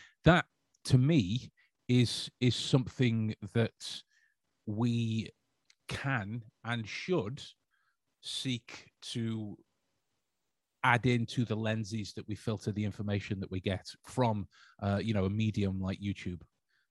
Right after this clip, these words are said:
um, given that, you know, that there's no kind of verification for your skill within that area. You could watch a video eight hundred million times over the course of your content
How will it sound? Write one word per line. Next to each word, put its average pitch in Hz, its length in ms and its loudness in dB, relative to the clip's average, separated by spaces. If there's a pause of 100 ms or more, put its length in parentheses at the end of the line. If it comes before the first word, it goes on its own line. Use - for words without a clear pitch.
(120)
um, 87 420 -4 (380)
given 98 400 0
that, 92 460 -4
you 101 140 -6
know, 92 160 -4
that 92 220 -6
there's 101 180 -4
no 98 120 0
kind 101 200 -4
of 90 80 -6
verification 98 720 -6
for 95 140 -10
your 98 120 -4
skill 95 280 -6
within 92 280 -4
that 95 140 -4
area. 92 300 -4 (480)
You 101 140 -4
could 101 180 0
watch 101 320 0
a 110 60 2
video 98 480 2 (360)
eight 113 220 -2
hundred 101 640 -4
million 107 640 2
times 98 640 -6
over 98 220 -4
the 98 100 -4
course 104 360 -4
of 92 100 -6
your 95 120 -4
content 98 560 -6